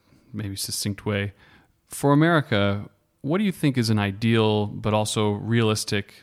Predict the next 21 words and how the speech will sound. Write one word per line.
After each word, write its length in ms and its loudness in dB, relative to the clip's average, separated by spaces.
status 400 0
quo, 320 0
or, 180 -2
I 40 -6
mean, 140 -2
end 240 4
state 260 -2
is 80 -6
not 180 -4
the 80 -6
right 160 -4
word 300 2
because 480 -8
there 160 -2
is 140 -2
no 140 -4
end, 300 -6
but 180 -2
a 80 -8
status 400 2
quo 420 0